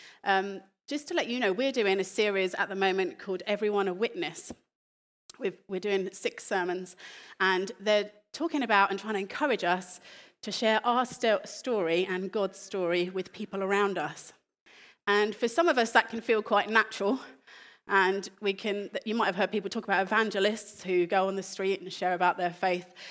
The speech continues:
F-, for most of us, I would say, it's not that natural. So we're just, we've been trying to look at different tools, what the Bible says about sharing our faith, uh, about the miracles of God.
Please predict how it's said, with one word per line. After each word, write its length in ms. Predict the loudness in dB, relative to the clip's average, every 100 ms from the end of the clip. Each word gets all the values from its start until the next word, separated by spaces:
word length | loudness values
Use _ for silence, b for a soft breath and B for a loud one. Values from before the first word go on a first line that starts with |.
| B B
F-, 100 | -20 -10
for 80 | -4
most 340 | -2 -2 -4
of 80 | -8
us, 140 | -4 -2
I 100 | -2
would 140 | -2
say, 220 | -2 -2
it's 220 | -2 -6 -4
not 220 | -4 -2
that 180 | -8 -6
natural. 480 | -8 -8 -8 -8 -10 -18 B B B B
So 220 | 2 2
we're 220 | 2 0
just, 240 | 0 -4 -8 -8
we've 140 | -6
been 160 | -6 -6
trying 240 | -4 0 2
to 60 |
look 160 | 0 2
at 160 | 0
different 380 | 0 -4 -6 -6
tools, 480 | -6 -4 -2 -2 0
what 180 | -2 -2
the 80 | -2
Bible 400 | 2 2 2 -2
says 460 | 2 2 2 -4 B B B
about 340 | 0 2 2 2
sharing 360 | 0 2 2
our 160 | 0 -4
faith, 640 | 0 2 2 0 -6 -20 B B B -2
uh, 240 | 2 2
about 220 | 2 0 0
the 60 |
miracles 520 | 0 2 2 2 0
of 140 | -2 0
God. 380 | 4 4 4